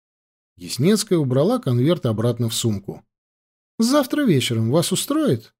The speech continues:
На «ты» они перешли ещё в метро, пока ехали до бара с прикольным названием «Бухой Ильич»,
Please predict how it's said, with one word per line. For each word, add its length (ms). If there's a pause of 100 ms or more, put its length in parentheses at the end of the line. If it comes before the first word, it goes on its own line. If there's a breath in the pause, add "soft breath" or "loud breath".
(920)
На 220
«ты» 320 (220)
они 260
перешли 480
ещё 300
в 80
метро, 440
пока 300
ехали 440
до 200
бара 380
с 80
прикольным 580
названием 720
«Бухой 420
Ильич», 720